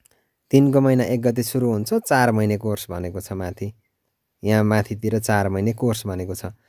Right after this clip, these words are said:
तिनको महिना एक गते सुरु हुन्छ, तिनको महिना, चारको महिना, पाँचको महिना, छको महिना, होइन? अनि सिन्छाङ निवेदनको लागि चाहिँ सेन्थ छिक्छ फाङमुन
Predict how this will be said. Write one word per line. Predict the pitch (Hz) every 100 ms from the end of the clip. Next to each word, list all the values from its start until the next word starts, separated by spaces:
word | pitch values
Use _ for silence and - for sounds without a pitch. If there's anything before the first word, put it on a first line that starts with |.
| _ _ _ -
तिनको | 131 123 120
महिना | 113 117
एक | 135 - 117
गते | 107 110 110
सुरु | - 120 104
हुन्छ, | 101 95
तिनको | 202 - 120 113
महिना, | 110 107 135
चारको | 151 120 110 110
महिना, | 107 139
पाँचको | - 120 107 104
महिना, | 101 113 143
छको | - 131 123 104
महिना, | 101 110 165
होइन? | 143 214 247 _ _ _ _ _ _ -
अनि | 160 190 156 123 110 104 98
सिन्छाङ | - 190 190 180 135 104
निवेदनको | 127 170 175 165 156 147
लागि | 139 131 123
चाहिँ | 139 175 208 _ _ _ -
सेन्थ | - 185 185 180 190 180
छिक्छ | - 156 - 160 156 - _ -
फाङमुन | 131 120 110 92